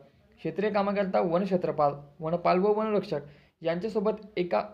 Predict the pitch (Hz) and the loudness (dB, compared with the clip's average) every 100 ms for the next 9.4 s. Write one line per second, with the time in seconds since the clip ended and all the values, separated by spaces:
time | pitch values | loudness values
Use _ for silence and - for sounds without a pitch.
0 | - - 175 233 233 233 - 220 196 175 | -14 -12 -10 -8 -10 -10 -6 -2 0 0
1 | 170 160 160 160 180 156 156 151 - 160 | 0 0 0 0 0 0 -2 -6 -4 -4
2 | 147 156 147 143 - - - 160 170 175 | -4 -6 -6 -10 -18 -20 -8 -4 -2 2
3 | 165 180 180 156 170 185 170 143 143 - | 4 4 2 2 2 4 0 -2 -4 -12
4 | - 151 151 170 180 196 170 170 170 180 | -18 -12 -8 -2 0 0 2 2 4 2
5 | 185 185 190 175 160 147 185 165 165 156 | 4 2 2 2 0 0 0 0 -2 -2
6 | 143 139 - _ _ _ 160 208 202 202 | -4 -6 -16 _ _ _ -4 -2 -2 -2
7 | 202 - - - - _ _ _ - 151 | -4 -8 -14 -20 -20 _ _ _ -14 -8
8 | 147 196 196 202 190 160 160 160 - 156 | -2 2 2 0 -2 -2 0 -2 -4 -4
9 | 185 180 175 185 | -4 -2 -2 -2